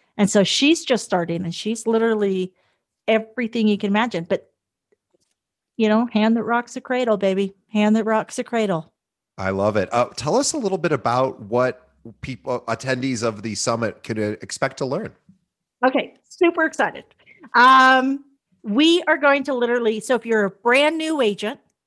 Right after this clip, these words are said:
Speaker 1: um, we can literally in three days take you from understanding your brand,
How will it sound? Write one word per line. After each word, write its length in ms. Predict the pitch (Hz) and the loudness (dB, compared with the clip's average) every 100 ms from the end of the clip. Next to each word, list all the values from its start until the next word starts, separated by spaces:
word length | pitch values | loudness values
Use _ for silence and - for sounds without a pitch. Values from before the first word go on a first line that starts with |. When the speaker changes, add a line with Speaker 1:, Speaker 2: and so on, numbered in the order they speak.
| _ _ _ _ _ - | _ _ _ _ _ 0
Speaker 1:
um, 520 | 208 208 208 208 208 | 2 2 0 -2 -6
we 200 | 202 262 | -4 -4
can 240 | 254 262 226 | -2 -4 -2
literally 380 | 214 226 214 | -2 -2 -4
in 220 | 196 190 180 | -6 -8 -8
three 220 | - 208 | -6 -4
days 260 | 196 185 | -4 -6
take 320 | - 214 208 220 | -8 -6 -4 -6
you 120 | 185 | -10
from 440 | - 190 165 175 - 220 | -4 -4 -4 -8 -8 -4
understanding 840 | 226 233 - 226 196 196 190 185 | -2 -4 -8 -6 -6 -6 -8 -8
your 240 | 180 180 | -6 -6
brand, 540 | 175 190 190 196 220 | -6 -6 -4 -4 -6